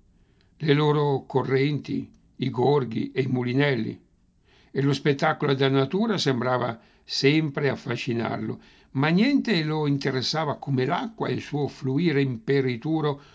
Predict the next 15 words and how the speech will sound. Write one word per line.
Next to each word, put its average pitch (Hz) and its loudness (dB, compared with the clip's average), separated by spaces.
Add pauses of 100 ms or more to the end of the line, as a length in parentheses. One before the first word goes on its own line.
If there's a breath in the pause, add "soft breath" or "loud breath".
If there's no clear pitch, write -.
(160 loud breath)
lunghe 147 2
le 127 2
rive. 98 -6 (960)
Raggiuntolo, 208 2
lo 143 2
sentì 143 -2
mormorare: 117 -2 (1200)
"Nessun 135 2
canale 180 -2
che 131 -4
esca 147 -4
dai 120 -4
fiumi 175 0
sarà 131 0
durevole, 110 -2